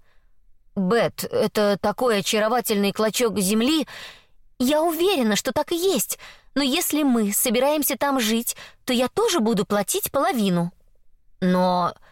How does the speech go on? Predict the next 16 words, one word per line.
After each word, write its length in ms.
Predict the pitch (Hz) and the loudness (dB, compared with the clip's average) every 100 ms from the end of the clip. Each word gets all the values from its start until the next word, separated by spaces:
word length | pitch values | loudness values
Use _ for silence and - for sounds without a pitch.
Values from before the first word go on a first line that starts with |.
| - - - | -20 -20 -8
«Тео, 300 | - 247 202 - | -2 0 0 -2
пожалуйста, 640 | 240 226 202 170 - 190 - - - - - | -2 0 -2 -2 -6 -8 -14 -20 -20 -16 -4
мы 160 | 254 269 | 0 2
уже 180 | 254 285 | 0 0
говорили 580 | 262 254 240 247 262 277 | 0 2 2 0 0 0
об 180 | 240 190 | 0 0
этом. 340 | 185 175 170 - _ _ _ _ _ _ | -2 -2 -6 -8 _ _ _ _ _ _
Я 240 | 247 294 320 | 0 2 2
рада, 320 | 294 208 185 | 0 0 -2
что 180 | - 196 | -2 -4
ты 100 | 240 | -2
спас 380 | - 269 294 240 | -2 -2 -2 -2
меня 240 | 208 202 | 0 0
во 100 | 208 | 0
время 260 | 226 240 240 | 0 0 -2
шторма, 460 | - 247 196 165 | 0 0 2 -2